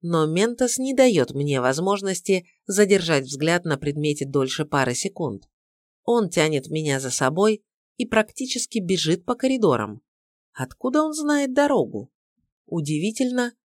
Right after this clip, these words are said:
но стражники не трогают нас, продолжая молча нести караул. У меня начало сбиваться дыхание от бега, когда вдруг Дархан с ноги распахнул большие белые двери и влетел внутрь.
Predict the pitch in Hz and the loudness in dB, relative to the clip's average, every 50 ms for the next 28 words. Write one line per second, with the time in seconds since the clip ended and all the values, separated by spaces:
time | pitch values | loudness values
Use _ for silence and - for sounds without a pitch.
0 | _ _ _ _ - 170 165 156 143 - - - 208 233 254 247 233 247 240 233 | _ _ _ _ -2 2 2 2 2 0 -2 -2 0 0 0 0 0 0 -2 -2
1 | 233 - 240 233 - - - - 254 277 269 - 262 202 143 135 131 123 139 151 | -2 0 0 0 0 0 -4 -6 -6 -4 -2 2 2 2 2 2 2 0 0 0
2 | - 104 185 127 95 - - - _ _ _ _ _ _ _ - - 196 185 160 | 0 -2 -2 -2 -2 -4 -8 -10 _ _ _ _ _ _ _ -2 0 0 2 4
3 | 156 143 143 143 170 202 208 185 160 147 139 135 139 139 135 - - 139 131 139 | 2 2 2 2 2 2 2 2 2 0 -2 -2 -2 -4 -4 -4 -2 -2 -2 -2
4 | 143 131 - - - 135 131 - 131 139 151 165 165 139 117 107 - _ _ _ | -4 -6 -6 -6 -6 -6 -2 0 0 2 2 2 2 0 -2 -4 -8 _ _ _
5 | _ _ _ _ _ _ _ _ _ _ _ _ _ _ _ _ - 175 165 165 | _ _ _ _ _ _ _ _ _ _ _ _ _ _ _ _ -6 -2 0 0
6 | 160 165 170 160 160 151 147 _ _ _ _ _ - 175 170 156 151 - 147 143 | 0 2 2 2 2 0 -2 _ _ _ _ _ -2 0 2 2 2 2 0 0
7 | 139 143 147 151 156 160 156 156 147 151 - 156 151 170 185 - - 226 202 147 | 0 -2 -2 -4 -2 0 0 0 0 0 -2 -4 -4 -4 -4 -4 -2 -2 0 0
8 | 131 131 131 131 131 147 147 196 202 180 147 135 120 - _ _ _ _ _ - | 0 0 0 0 0 0 0 0 0 0 0 -2 -4 -4 _ _ _ _ _ -6
9 | - 156 143 151 147 143 135 143 147 175 226 226 - - _ _ _ _ _ - | -4 -2 -2 0 0 -2 -2 0 2 2 2 2 0 -4 _ _ _ _ _ -2
10 | 165 175 170 185 - - - 202 190 185 180 - _ - - - - 196 190 185 | 0 2 2 2 0 -2 0 0 0 0 -4 -8 _ -8 -6 -4 -2 0 0 0
11 | 190 170 160 143 120 123 123 - - 127 127 - 165 160 151 147 143 135 160 156 | 0 2 2 2 2 2 0 0 -2 -2 -2 -2 0 0 0 0 2 2 2 2
12 | 135 - - 220 208 180 156 147 151 139 123 127 123 120 135 151 175 208 214 208 | 0 -2 0 0 2 2 2 0 0 0 0 0 -2 -2 0 2 4 4 6 4
13 | 202 190 - _ _ _ _ _ _ _ - 269 240 196 180 151 147 147 - 147 | 4 0 -2 _ _ _ _ _ _ _ -2 -2 0 2 2 0 -2 0 0 0
14 | 135 131 127 131 147 156 147 147 - 107 - - - | 0 0 0 -2 -2 -2 -4 -4 -6 -8 -8 -10 -16